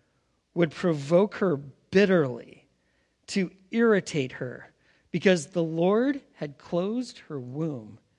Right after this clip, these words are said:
And it happened year after year, as often as she went up to the house of the Lord, she would provoke her. So she wept and would not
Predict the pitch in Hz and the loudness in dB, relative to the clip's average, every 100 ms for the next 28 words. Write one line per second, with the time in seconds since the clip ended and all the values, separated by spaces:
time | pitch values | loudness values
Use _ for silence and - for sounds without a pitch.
0 | _ _ _ _ _ _ 185 220 233 262 | _ _ _ _ _ _ 2 4 6 6
1 | 240 185 160 247 262 247 208 185 170 - | 4 2 4 6 8 8 8 8 6 2
2 | 175 165 202 240 196 175 160 156 156 202 | -4 0 4 6 6 6 4 4 6 8
3 | 233 - 208 170 156 143 - 175 165 180 | 8 4 -2 0 -2 -2 -6 -8 -2 -2
4 | 185 - 214 226 - 156 147 - 196 214 | -2 0 0 0 -8 -10 -10 -4 2 2
5 | 233 156 143 151 185 208 233 220 _ _ | 2 -4 -8 -2 0 2 0 -4 _ _
6 | _ _ _ _ _ - - 196 170 - | _ _ _ _ _ -8 -4 0 -2 -2
7 | - 143 123 131 151 180 - 123 - - | -4 -4 -6 0 2 2 -4 -16 -18 -20
8 | _ _ _ _ _ - - 139 - - | _ _ _ _ _ -20 -12 -10 -10 -12
9 | 127 117 - _ _ - 127 139 202 - | -12 -14 -18 _ _ -16 -4 -2 -2 -8
10 | - _ _ _ _ _ - 131 123 123 | -20 _ _ _ _ _ -8 -8 -8 -8
11 | 147 170 196 190 _ _ _ _ _ 151 | -4 -4 -4 -8 _ _ _ _ _ -8
12 | 143 143 147 - | -4 -4 -6 -8